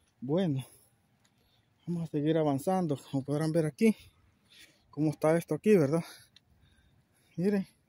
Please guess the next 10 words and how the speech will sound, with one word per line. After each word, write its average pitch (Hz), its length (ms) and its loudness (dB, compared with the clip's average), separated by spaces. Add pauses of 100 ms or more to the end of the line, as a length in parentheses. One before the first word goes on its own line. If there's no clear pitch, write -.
(960)
vean 147 240 -4
para 143 220 0
allá. 170 260 0 (1300)
Miren, 165 280 -4 (1500)
qué 147 200 -4
chulada, 127 840 -2
¿verdad? 127 300 -8
Qué - 80 -20
paisaje. 143 500 -6
Bueno, 165 320 -2